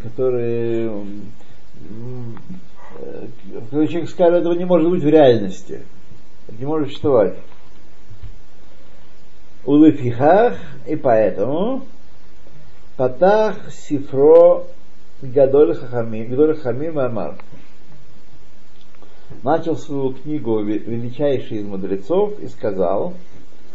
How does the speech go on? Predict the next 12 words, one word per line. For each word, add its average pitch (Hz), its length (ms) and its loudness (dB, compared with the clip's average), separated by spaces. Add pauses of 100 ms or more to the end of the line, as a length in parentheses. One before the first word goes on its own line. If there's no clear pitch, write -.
(320)
«Лахабин 147 680 0
машаль 156 580 2
умелеца 139 1040 0
деврей 113 540 -2
хахамим 131 680 -2 (100)
вахидотам». 127 800 -2 (840)
Чтобы 147 340 4
понять, 156 540 2 (840)
эм, 107 960 -2
притчу 135 640 0
и 110 600 -2
поговорку, 147 1000 2